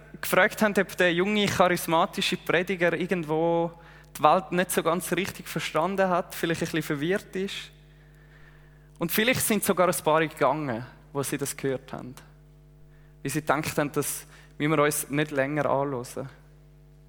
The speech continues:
Und ich frage mich,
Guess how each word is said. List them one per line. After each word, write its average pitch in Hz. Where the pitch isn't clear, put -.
Und 202
ich 208
frage 214
mich, 220